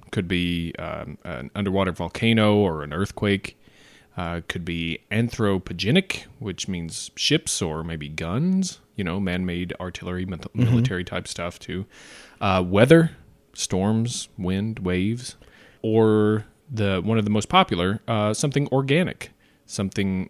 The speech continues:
Speaker 1: uh, living, an animal of some type that's huge.
Speaker 2: Yeah.
Speaker 1: Friggin' huge.
Speaker 2: And there is, there is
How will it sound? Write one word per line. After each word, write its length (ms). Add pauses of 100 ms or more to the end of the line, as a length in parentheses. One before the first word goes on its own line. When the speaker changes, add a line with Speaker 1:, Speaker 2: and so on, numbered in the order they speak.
Speaker 1:
uh, 260
living, 440 (100)
an 120
animal 360
of 100
some 220
type 340
that's 400 (120)
huge. 1000 (400)
Speaker 2:
Yeah. 320
Speaker 1:
Friggin' 440
huge. 880
Speaker 2:
And 120
there 200
is, 180
there 240
is 320